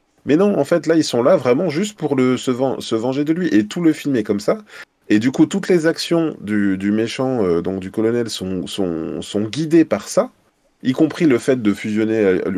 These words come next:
à, à son tour à la nature, de prendre un dragon lui-même, là, tout ça,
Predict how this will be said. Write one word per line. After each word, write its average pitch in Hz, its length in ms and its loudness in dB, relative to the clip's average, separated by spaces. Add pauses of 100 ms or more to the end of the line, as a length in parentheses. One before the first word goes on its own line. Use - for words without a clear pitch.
à, - 20 4
à 98 60 2
son 110 180 -4
tour 101 220 -4
à 87 60 0
la 90 120 -2
nature, 117 540 -4
de 101 100 -2
prendre 95 320 -6
un 98 80 -4
dragon 101 500 -4
lui-même, 107 380 -2
là, 92 140 -2
tout - 100 -20
ça, 185 240 -2